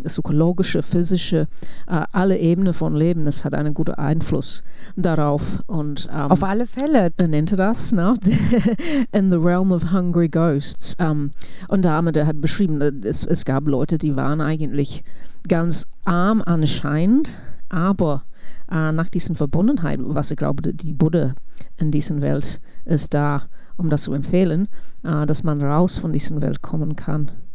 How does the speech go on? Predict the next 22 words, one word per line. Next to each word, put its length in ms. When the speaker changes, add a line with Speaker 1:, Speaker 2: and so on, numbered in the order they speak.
Speaker 1:
Wie 120
gesagt, 340
ich 120
weiß 220
nicht, 100
ob 120
es 100
verbunden 420
ist 160
mit 160
diesen, 240
genau 320
mit 160
diesen 200
buddhistischen 500
Idee, 460
aber 200
das 200
sind 140
doch 120
Podcasts 800
eigentlich 540